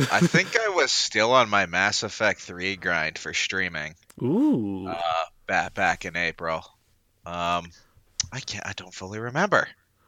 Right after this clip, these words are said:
Speaker 1: That's a long time ago now.
Speaker 2: It, it, it is.
Speaker 1: <laughs>
Speaker 2: Honestly, it feels like such a long time ago. I do re-, I, if I do recall, it's when the podcast first started. It was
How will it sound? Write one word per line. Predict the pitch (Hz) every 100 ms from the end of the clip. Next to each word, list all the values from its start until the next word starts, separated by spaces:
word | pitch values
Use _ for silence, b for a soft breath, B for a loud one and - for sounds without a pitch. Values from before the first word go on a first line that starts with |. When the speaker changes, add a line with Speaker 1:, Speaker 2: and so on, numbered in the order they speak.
| _ _ _ -
Speaker 1:
That's | 196
a | 269
long | 220 147
time | - 131 185
ago | 113 82
now. | 82 90
Speaker 2:
It, | 202 -
it, | 240 -
it | 240 262
is. | 254 185
Speaker 1:
<laughs> | 165
Speaker 2:
Honestly, | 180 254 - 226 214
it | 196
feels | - 220
like | 208 170
such | - 170 170
a | -
long | 156 143 143 135
time | 127 139 143
ago. | 139 120 107 104 B B
I | - 156
do | 160 285
re-, | 311 262 -
I, | 143 -
if | -
I | 151
do | 190
recall, | 277 - 143 135
it's | 139 -
when | 170 180
the |
podcast | - 175 180 - 160 143
first | - 139 -
started. | 165 170 104 87 - B B B B B B
It | 135
was | 123 120